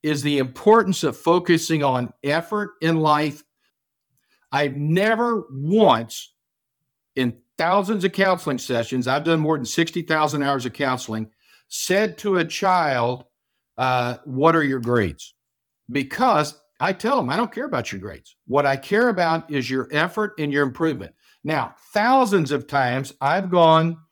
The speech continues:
when a youngster comes to counseling and says, ask that youngster, "What's your effort grade in math?" And if they say B minus, I go up by one third and I say, "What will it take to improve your effort to a B?"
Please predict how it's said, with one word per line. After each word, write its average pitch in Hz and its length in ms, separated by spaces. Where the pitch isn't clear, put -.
when 139 140
a 135 40
youngster 160 380
comes 160 280
to 143 100
counseling 147 720
and 123 160
says, 147 460
ask 170 300
that 143 220
youngster, 131 320
"What's 160 380
your 175 160
effort 160 320
grade 135 320
in 120 160
math?" 113 300
And 131 140
if 127 120
they 151 160
say 156 260
B 151 220
minus, 156 480
I 139 140
go 135 160
up 156 160
by 131 160
one 139 320
third 170 320
and 143 120
I 131 100
say, 131 260
"What 127 340
will 175 140
it 160 100
take 156 240
to 165 100
improve 151 380
your 135 140
effort 135 340
to 131 120
a 113 40
B?" 107 320